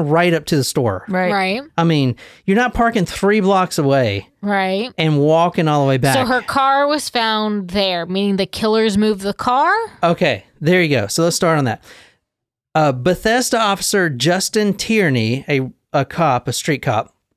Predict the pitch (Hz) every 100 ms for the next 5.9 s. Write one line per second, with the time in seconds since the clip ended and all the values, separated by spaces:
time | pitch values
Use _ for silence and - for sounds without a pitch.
0 | _ _ _ _ _ _ - - - 190
1 | 240 - - 196 170 - 170 165 156 147
2 | 147 139 131 - 190 208 202 - 233 220
3 | 233 320 269 147 120 113 117 101 95 _
4 | _ _ _ _ _ _ _ - 196 220
5 | 196 196 180 - 175 185 208 117